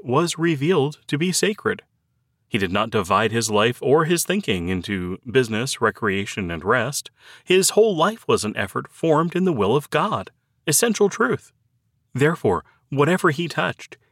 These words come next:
he touched from the same central conviction. And whatever he did,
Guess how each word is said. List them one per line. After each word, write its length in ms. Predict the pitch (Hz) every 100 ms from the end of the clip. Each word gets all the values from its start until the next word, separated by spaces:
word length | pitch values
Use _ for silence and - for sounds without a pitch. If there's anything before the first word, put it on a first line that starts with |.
| _
he 180 | 185
touched 460 | 160 - 156 - -
from 280 | - 151 147
the 120 | 151
same 480 | - 151 147 156 165
central 440 | - 113 95 113 120
conviction. 640 | - 147 196 - 92 71 _ _ _ _ _
And 200 | 98 85
whatever 340 | 82 104 120 127
he 160 | 143
did, 320 | 131 170 135